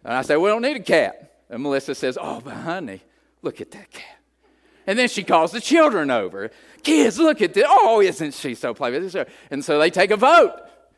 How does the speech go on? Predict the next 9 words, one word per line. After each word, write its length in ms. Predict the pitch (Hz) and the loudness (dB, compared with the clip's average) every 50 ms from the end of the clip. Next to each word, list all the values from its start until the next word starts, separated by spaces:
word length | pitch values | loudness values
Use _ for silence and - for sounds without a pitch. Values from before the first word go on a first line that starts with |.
| _ _ _ _ - | _ _ _ _ -14
And 100 | 110 120 | -10 -8
I 60 | 127 | -4
get 120 | 143 185 | 0 2
outvoted. 540 | 185 202 208 185 185 208 226 220 185 160 135 - | 2 2 4 2 2 2 2 2 2 0 -2 -4
And 1040 | 131 - _ _ _ _ _ _ _ _ _ _ _ _ _ _ _ _ _ 110 | -8 -18 _ _ _ _ _ _ _ _ _ _ _ _ _ _ _ _ _ -18
we 60 | 120 127 | -14 -10
get 140 | 151 - | -8 -8
a 20 | - | -6
cat. 500 | - - 190 190 170 151 - - - | -2 0 0 0 0 -2 -6 -14 -20